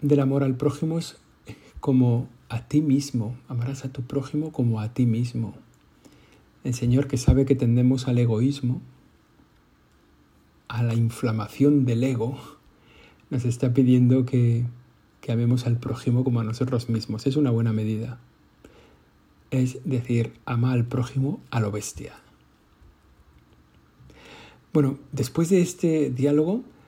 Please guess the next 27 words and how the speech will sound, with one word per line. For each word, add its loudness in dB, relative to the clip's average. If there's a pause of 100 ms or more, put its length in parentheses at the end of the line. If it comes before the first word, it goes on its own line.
(140)
con 0
el, 0 (100)
con -2
el -2
escriba 0
este -2
que 0
le 2
pregunta, -2 (600)
se -8
fue -4
al 2
templo 2
y 4
estaba -2
ahí 2
enseñando, 2 (680)
y 0
les 0
hace -2
una -2
pregunta -2 (300)
que -4
nos 0
deja -8
un, -2
un, -2